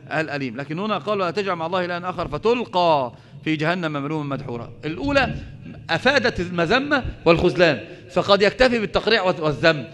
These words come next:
ولا يكون له النيران، فجاءت الأخرى أو الآية الأخيرة جاءت لإيش؟ جاءت لتبين المآل، تبين المآل، أظهرت المآل، يعني هنا كانت مجملة في الدنيا وفي الآخرة، فجاءت الأخيرة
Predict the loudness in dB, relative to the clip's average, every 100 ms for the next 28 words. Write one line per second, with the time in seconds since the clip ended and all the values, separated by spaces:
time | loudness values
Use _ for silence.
0 | -18 -6 0 2 2 0 0 2 0 2
1 | 2 2 -2 -14 -4 4 8 8 6 4
2 | 4 6 4 6 4 2 6 6 6 0
3 | -2 0 0 -2 0 0 0 -2 0 0
4 | -2 -14 -20 2 6 6 4 -2 -6 -6
5 | -2 8 8 8 0 -2 6 6 6 0
6 | -10 -20 -20 -12 -4 -2 0 -2 -2 -4
7 | -2 -2 -4 -12 -8 -6 2 2 2 -4
8 | -2 -2 -2 -4 -2 0 0 0 -2 -4
9 | -2 0 0 -2 -4 -2 -2 -2 -2 -2
10 | -6 -18 -6 0 2 2 -2 -4 -4 -6
11 | -2 2 4 4